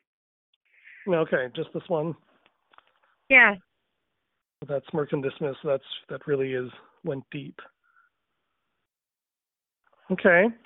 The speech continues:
Speaker 1: And threw your concern back in your face. So how did you feel when they threw that concern back in your face?
Speaker 2: Mm.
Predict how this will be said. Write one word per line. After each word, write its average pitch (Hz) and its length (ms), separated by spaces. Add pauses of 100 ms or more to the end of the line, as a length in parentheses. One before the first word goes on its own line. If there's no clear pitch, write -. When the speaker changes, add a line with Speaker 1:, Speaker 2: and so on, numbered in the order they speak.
(480)
Speaker 1:
And 175 440
threw 190 140
your 185 120
concern 160 380
back 147 260
in 170 60
your 147 120
face. 143 320
So 196 180 (280)
how 277 160
did 269 180
you 254 120 (140)
feel 147 640 (400)
when 160 160
they 156 180
threw 170 140
that 156 200
concern 151 400
back 135 260
in 139 80
your 127 200
face? 139 200 (1300)
Speaker 2:
Mm. 226 220